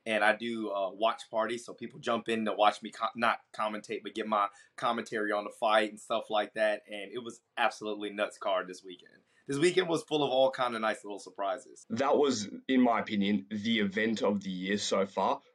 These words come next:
Speaker 2: What an absolute spectacular event. We can run through the card. Who do you
Speaker 1: Mm-hmm.
Speaker 2: wanna talk about first was the standout that you were most impressed with?
Speaker 1: Oh.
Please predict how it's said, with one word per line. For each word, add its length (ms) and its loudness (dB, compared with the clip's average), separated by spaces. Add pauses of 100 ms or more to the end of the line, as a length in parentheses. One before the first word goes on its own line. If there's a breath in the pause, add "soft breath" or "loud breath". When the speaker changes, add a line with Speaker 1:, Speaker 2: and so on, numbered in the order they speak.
(140)
Speaker 2:
What 340 2
an 220 -2
absolute 520 -2
spectacular 1000 -2
event. 380 -2
We 140 0
can 200 2
run 200 4
through 240 -4
the 100 -2
card. 520 0 (260 loud breath)
Who 240 0
do 80 -2
you 380 0
Speaker 1:
Mm-hmm. 120 -2
Speaker 2:
wanna 200 4
talk 320 2
about 260 0
first 480 0
was 180 2
the 120 -6
standout 920 0
that 100 2
you 260 2
were 100 4
most 520 6
impressed 440 -2
with? 320 -8
Speaker 1:
Oh. 1400 4